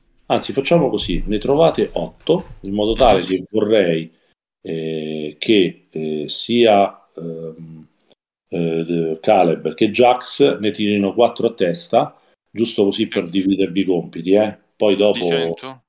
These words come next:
Speaker 1: Sì, così dopo, mm, vediamo cosa, cosa esce fuori e,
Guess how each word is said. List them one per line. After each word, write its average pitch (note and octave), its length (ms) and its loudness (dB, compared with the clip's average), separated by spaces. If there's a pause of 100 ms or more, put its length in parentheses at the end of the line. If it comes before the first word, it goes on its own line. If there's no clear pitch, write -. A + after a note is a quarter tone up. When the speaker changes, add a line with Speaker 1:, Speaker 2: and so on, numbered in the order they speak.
(1040)
Speaker 1:
Sì, - 360 -4 (600)
così A#2 240 -2
dopo, G2 800 2
mm, F2 680 -12 (320)
vediamo F#2+ 800 0
cosa, A2 580 4
cosa G#2+ 220 0
esce A2 220 0
fuori G2 560 2
e, E2 540 -4